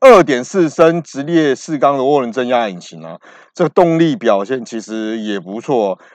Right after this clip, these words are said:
两百七十九匹马力，有四十三点八公斤米扭力。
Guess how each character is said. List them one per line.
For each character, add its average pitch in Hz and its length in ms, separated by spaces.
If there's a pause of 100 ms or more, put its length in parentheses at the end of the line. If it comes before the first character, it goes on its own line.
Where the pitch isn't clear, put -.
(140)
两 156 280
百 139 180
七 180 180
十 151 140
九 113 260
匹 147 220
马 113 180
力， 117 220
有 117 100
四 165 240
十 139 60
三 143 220
点 113 160
八 123 160
公 131 200
斤 120 140
米 107 160
扭 98 240
力。 87 220